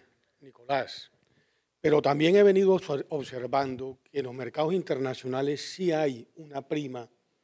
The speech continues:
cuando se cumple con más allá de los estándares. Por ejemplo, yo acabo de llegar de Sial, París. Lo vi hace dos años en Dubái. Evidentemente, un trozo de carne que captura carbón vale más que un trozo de carne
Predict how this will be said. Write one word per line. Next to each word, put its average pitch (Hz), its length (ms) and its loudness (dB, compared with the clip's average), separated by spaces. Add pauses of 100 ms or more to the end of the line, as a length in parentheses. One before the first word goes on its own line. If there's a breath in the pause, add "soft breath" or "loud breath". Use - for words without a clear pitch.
(540)
cuando 143 320 -2
se 139 180 -4
cumple 156 460 -4
con 147 440 0
más 151 280 0
allá 151 240 0
de 160 80 -2
los 123 160 -6
estándares. 113 680 -12 (800)
Por 165 140 6
ejemplo, 180 240 8
yo 156 100 4
acabo 165 280 8
de 175 60 4
llegar 143 300 4
de 151 120 -2
Sial, 147 300 -2
París. 156 480 -6 (920)
Lo 151 160 2
vi 160 160 4
hace 170 180 4
dos 165 240 4
años 156 260 2
en 147 140 -2
Dubái. 135 380 0 (1300)
Evidentemente, 180 920 6
un 180 200 2
trozo 170 400 2
de 151 140 0
carne 143 500 0 (200)
que 151 120 -2
captura 165 440 -2
carbón 147 500 0
vale 147 240 2
más 143 300 -2
que - 120 -10
un 147 140 -6
trozo 143 300 -4
de 143 120 0
carne 135 400 -6